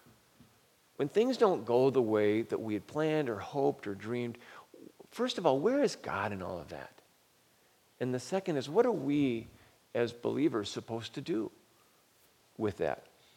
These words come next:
Well, let's start with the "what about God" question. Where is God? Where is God when things go wrong? Where is God when the, the, somebody gets, you know, killed in a car accident by a drunk driver?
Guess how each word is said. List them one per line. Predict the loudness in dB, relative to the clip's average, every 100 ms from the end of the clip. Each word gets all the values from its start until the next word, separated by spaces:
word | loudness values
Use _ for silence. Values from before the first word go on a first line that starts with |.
| _ _
Well, | 6
let's | 6 8
start | 8 10
with | 10 8
the |
"what | 8 10
about | 12 10 8 8
God" | 6 6
question. | 2 -2 -2 0
Where | 2
is | 2 2
God? | 2 2 4 0 -6 -4 2
Where | 2
is | 10
God | 12 12
when | 12 6
things | 2 0 4
go | 4
wrong? | 6 2 -2 0
Where | 6
is | 6 6
God | 8 10 10 10
when | 6 4 2 -8 -20 -4
the, | 8 10 10 6 0
the, | 6 8 8 2 -6 -18 -20 -18 -18 _ -20 _ _
somebody | 4 8 8 8
gets, | 8 8 8 4 -20 _ _ -8
you | -2
know, | 0 0
killed | 0 2 4
in | 2
a |
car | 4 6
accident | 6 4 -2
by | 2
a | 2
drunk | 2 0 -2
driver? | 0 0 -2 -6